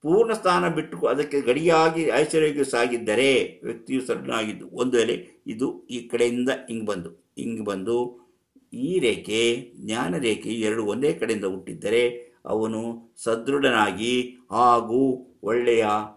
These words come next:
ಆರೋಗ್ಯವಂತನಾಗಿ ಇರುತ್ತಾನೆ. ಅವನು, ಆದರೆ ಅವನು ವಿಲಾಸಿಯಾಗಿರುತ್ತಾನೆ, ವಿಲಾಸ ಜೀವನವನ್ನು ಆಸೆ ಪಡುತ್ತಾನೆ.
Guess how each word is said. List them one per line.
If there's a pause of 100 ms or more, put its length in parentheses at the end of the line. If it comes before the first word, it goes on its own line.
(1160)
ಆರೋಗ್ಯವಂತನಾಗಿ (320)
ಇರುತ್ತಾನೆ. (1800)
ಅವನು, (400)
ಆದರೆ
ಅವನು
ವಿಲಾಸಿಯಾಗಿರುತ್ತಾನೆ,
ವಿಲಾಸ
ಜೀವನವನ್ನು
ಆಸೆ
ಪಡುತ್ತಾನೆ.